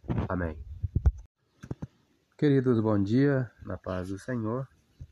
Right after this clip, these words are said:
Leitura da revista Escola Dominical, lição de número dois, que tem como título O Avivamento no Antigo Testamento. Textuário.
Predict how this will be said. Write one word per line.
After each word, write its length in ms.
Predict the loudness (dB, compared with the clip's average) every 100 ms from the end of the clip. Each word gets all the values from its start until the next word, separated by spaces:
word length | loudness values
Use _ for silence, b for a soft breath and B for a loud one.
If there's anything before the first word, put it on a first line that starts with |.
| _ _ _
Leitura 340 | -8 -6 -6 -6
da 100 | -4
revista 460 | -6 -6 -8 -8
Escola 300 | -12 -10 -10
Dominical, 540 | -8 -8 -10 -10 -8 -6
lição 380 | -8 -8 -8 -8
de 120 | -8
número 300 | -10 -10 -10
dois, 520 | -6 -4 -6 -10 -20 _ _ _ _ _ _ _ _ _ _
que 80 | -14
tem 160 | -10 -8
como 220 | -6 -8
título 440 | -6 -8 -4 -4
O 40 | -2
Avivamento 600 | -2 -2 -2 -4 -6 -8
no 60 | -10
Antigo 320 | -8 -8 -8
Testamento. 640 | -10 -10 -6 -4 -4 -6 -12
Textuário. 640 | -16 -10 -6 -4 -6